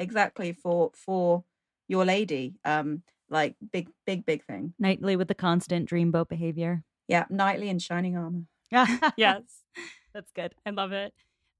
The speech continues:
Speaker 3: So they go to tell Mister Woodhouse, and he's stoking the fire, and he looks up, and he kinda does a double take, like, "Oh, they look like they have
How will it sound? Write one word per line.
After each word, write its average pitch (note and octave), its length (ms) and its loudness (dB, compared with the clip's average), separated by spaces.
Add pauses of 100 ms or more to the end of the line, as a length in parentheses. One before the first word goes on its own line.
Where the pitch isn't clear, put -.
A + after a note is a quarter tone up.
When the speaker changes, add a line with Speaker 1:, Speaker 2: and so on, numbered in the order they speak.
Speaker 3:
So B3 560 0
they A#3+ 140 0
go A#3 160 2
to C4+ 80 -2
tell B3 520 0 (120)
Mister A3 320 -4
Woodhouse, F#3+ 720 -2
and G3+ 400 -4
he's G#3 300 -10
stoking A#3+ 400 -2
the A#3+ 80 -2
fire, F#3+ 640 -2
and G3+ 120 -12
he G3+ 160 -10
looks G#3+ 380 -10 (180)
up, G#3+ 280 -2
and G3+ 320 -8 (100)
he F#3 220 -18
kinda G#3+ 200 -4
does G#3+ 180 -2
a G#3 60 -6
double F#3 220 -2
take, A3+ 380 -4
like, G3+ 240 -4 (520)
"Oh, G3 280 0
they G3+ 180 0
look G3+ 160 -4
like G3 140 -2
they F#3 100 -4
have F#3 240 -2